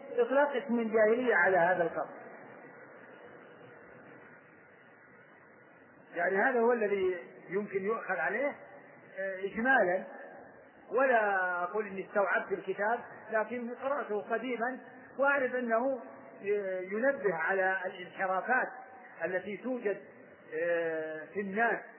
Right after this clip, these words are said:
واستشرت في المسلمين، يعني من التصورات والاعتقادات والسلوكيات والأخلاقيات مما يشابهون فيه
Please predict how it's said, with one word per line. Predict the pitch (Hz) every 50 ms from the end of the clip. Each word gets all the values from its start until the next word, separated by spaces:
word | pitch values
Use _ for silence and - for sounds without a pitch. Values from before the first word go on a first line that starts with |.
| - - - - - - -
واستشرت | 156 175 180 180 180 175 175 170 170 165 165 165 160 160 160 - 208 196 175 170 160 - - 226 240 196 202 214 202 - - - - - - - - -
في | 190
المسلمين، | 196 185 185 175 - 190 190 185 196 226 247 240 202 147 - - - - - - -
يعني | 139 160 170 170 180 185
من | 180 185
التصورات | 180 - - 175 160 185 185 190 180 185 185 190 214 220 202 -
والاعتقادات | 170 175 175 170 156 156 175 185 180 180 180 175 190 208 220 208 180 - - - - - - 175
والسلوكيات | 185 185 - - 202 202 190 185 175 - 180 175 170 196 220 226 220 - 156
والأخلاقيات | 165 165 170 180 170 165 170 190 190 180 - 185 190 196 202 220 240 254 240 - - - - - - - -
مما | 233 262 247 233 226 233 220
يشابهون | 220 220 208 - 220 233 226 214 226 214 220 262 262 233 220
فيه | - 240 262 247 233 247 262 233